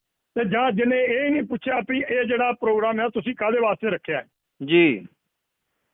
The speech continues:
Speaker 1: ਤੇ ਪਹਿਲੀ ਸਟੇਜ ਤੇ ਗਿਆ, ਪਹਿਲਾਂ ਕਦੀ ਸਟੇਜਾਂ ਤੇ ਨਹੀਂ ਗਿਆ।
Speaker 2: ਜੀ।
Speaker 1: ਇਹੋ ਜਿਹੇ ਬੰਦੇ ਮਾਫ਼ੀਯੋਗ ਨਹੀਂ ਹੈਗੇ।
Speaker 2: ਜੀ।
Speaker 1: ਹਾਂ।
Speaker 2: ਸਿਰਸਾ ਸਾਹਿਬ, ਅੱਗੇ ਸਵਾਲ ਹੈਗਾ ਹੈ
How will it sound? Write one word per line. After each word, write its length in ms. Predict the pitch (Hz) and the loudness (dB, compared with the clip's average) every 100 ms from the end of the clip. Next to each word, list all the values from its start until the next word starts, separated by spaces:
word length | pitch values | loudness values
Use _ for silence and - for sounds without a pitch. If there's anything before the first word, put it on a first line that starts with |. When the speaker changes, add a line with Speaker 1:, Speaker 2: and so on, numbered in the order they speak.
| _ | _
Speaker 1:
ਤੇ 60 | - | -6
ਪਹਿਲੀ 300 | 196 220 285 | -2 -2 -2
ਸਟੇਜ 300 | - 262 247 | -2 -2 -2
ਤੇ 60 | 254 | -2
ਗਿਆ, 220 | 233 240 | 0 -2
ਪਹਿਲਾਂ 280 | 220 226 226 | -2 -4 -2
ਕਦੀ 180 | 226 | -2
ਸਟੇਜਾਂ 340 | 220 220 180 208 | -4 -6 -4 -2
ਤੇ 100 | 214 | 0
ਨਹੀਂ 120 | 294 | 0
ਗਿਆ। 240 | 277 262 208 _ _ _ _ _ _ _ _ _ _ _ - | 0 -2 -4 _ _ _ _ _ _ _ _ _ _ _ -8
Speaker 2:
ਜੀ। 360 | 151 175 143 92 _ _ _ _ _ - - | 0 2 2 -2 _ _ _ _ _ -10 -4
Speaker 1:
ਇਹੋ 120 | 208 | 0
ਜਿਹੇ 100 | 233 | 0
ਬੰਦੇ 220 | 220 196 202 | -2 -2 0
ਮਾਫ਼ੀਯੋਗ 480 | 175 156 170 165 | -2 0 -2 -2
ਨਹੀਂ 200 | 160 160 | -2 -2
ਹੈਗੇ। 840 | 151 120 _ _ _ _ _ _ 139 | -6 -8 _ _ _ _ _ _ -6
Speaker 2:
ਜੀ। 360 | 123 131 104 95 _ - - _ _ _ _ | 0 2 0 -6 _ -20 -20 _ _ _ _
Speaker 1:
ਹਾਂ। 120 | 135 104 - _ _ - | -6 -6 -12 _ _ -6
Speaker 2:
ਸਿਰਸਾ 260 | 175 220 | 0 2
ਸਾਹਿਬ, 280 | 214 220 226 | 4 6 4
ਅੱਗੇ 180 | 202 196 | 4 2
ਸਵਾਲ 320 | 196 196 202 | 6 6 8
ਹੈਗਾ 240 | 196 170 156 | 8 8 8
ਹੈ 320 | 165 180 | 8 8